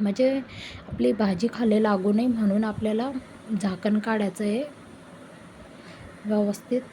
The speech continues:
अ, मिक्स करून घ्यायचं आहे या पद्धतीनं. तर आपल्याला परत झाकण लावायचं आहे.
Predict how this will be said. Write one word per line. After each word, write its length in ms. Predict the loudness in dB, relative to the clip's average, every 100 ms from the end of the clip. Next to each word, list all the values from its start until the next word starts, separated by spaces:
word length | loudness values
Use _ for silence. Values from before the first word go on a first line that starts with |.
| -6
अ, 20 |
मिक्स 540 | -4 2 2 2 -4 -2
करून 320 | 0 2 2
घ्यायचं 320 | 0 -2 0
आहे 100 | 0
या 80 | 0
पद्धतीनं. 640 | -4 -4 -2 0 0 0 -6 -14 -20 -20 -20 -20 -20 -20 -20 -20 -20 -20 -20 -20 -20 -20 -20 -20 -20 -20 -18 -18 -18 -18 -18 -16 -16 -16 -18 -18 -18 -18 -18 -18 -18 -18 -18 -18 -18 -16 -16 -18 -18 -18 -18 -18 -18 -18 -6
तर 40 | -6
आपल्याला 340 | -4 -2 -2
परत 300 | -2 -2 -2 -2
झाकण 280 | -2 0 0
लावायचं 520 | 2 2 0 -2 -2
आहे. 300 | -2 -4